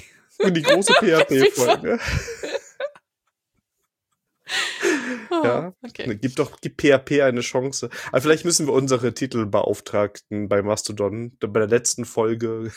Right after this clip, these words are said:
Speaker 1: <laughs> gab's da
Speaker 2: Das
Speaker 1: ja
Speaker 2: ist,
Speaker 1: doch
Speaker 2: das,
Speaker 1: einige.
Speaker 2: das ist irgendwie innerhalb von fünf Minuten nach dem Tut ist das irgendwie eskaliert. <laughs>
Speaker 1: Ja.
Speaker 2: Okay,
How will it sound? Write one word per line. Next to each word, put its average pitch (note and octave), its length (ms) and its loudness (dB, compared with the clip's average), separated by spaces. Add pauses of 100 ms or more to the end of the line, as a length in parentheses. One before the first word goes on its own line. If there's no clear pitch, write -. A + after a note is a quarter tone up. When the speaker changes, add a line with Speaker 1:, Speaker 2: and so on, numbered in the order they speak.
(120)
Speaker 1:
<laughs> - 160 -12
gab's - 240 -4
da - 100 2
Speaker 2:
Das B3 160 4
Speaker 1:
ja - 60 4
Speaker 2:
ist, - 80 2
Speaker 1:
doch - 140 2
Speaker 2:
das, C#4+ 220 4
Speaker 1:
einige. - 80 -2
Speaker 2:
das D#4 280 4
ist D#4 140 2
irgendwie C#4+ 420 2
innerhalb C#4+ 340 4
von C#4+ 200 -2
fünf - 400 -4
Minuten D4+ 300 -2
nach C#4 160 0
dem C#4+ 220 -6
Tut C#4+ 280 -4
ist C4 100 -2
das B3 140 0
irgendwie A#3+ 260 0
eskaliert. G#3 600 -4
<laughs> C#4 40 -6 (1040)
Speaker 1:
Ja. G#2 200 2 (1700)
Speaker 2:
Okay, A3+ 500 -4